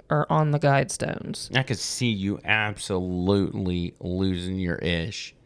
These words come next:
Speaker 2: if we find out that the Guidestone people and the Denver Airport people are the same person.
Speaker 1: What if they are?
Speaker 2: You would lose your mind.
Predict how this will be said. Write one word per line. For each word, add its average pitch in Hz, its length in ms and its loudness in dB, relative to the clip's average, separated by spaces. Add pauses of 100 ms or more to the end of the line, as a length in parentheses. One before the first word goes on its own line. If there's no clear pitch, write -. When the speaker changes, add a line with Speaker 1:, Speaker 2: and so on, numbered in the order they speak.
(300)
Speaker 2:
if 98 220 -2
we 92 220 0
find 90 360 -2
out 90 360 -2
that 95 180 -2
the 90 80 -4
Guidestone 90 640 0
people 87 380 -4
and 85 120 -2
the 87 60 -2
Denver 85 280 -2
Airport 80 480 -8
people 82 440 -10 (580)
are 104 120 2
the 87 100 -2
same 85 260 -2
person. - 520 -6
Speaker 1:
What 147 440 -2
if 160 120 -2
they 180 180 0
are? 214 400 -4
Speaker 2:
You 101 180 -2
would 87 140 -2
lose 87 300 2
your 82 100 -6
mind. 82 460 -4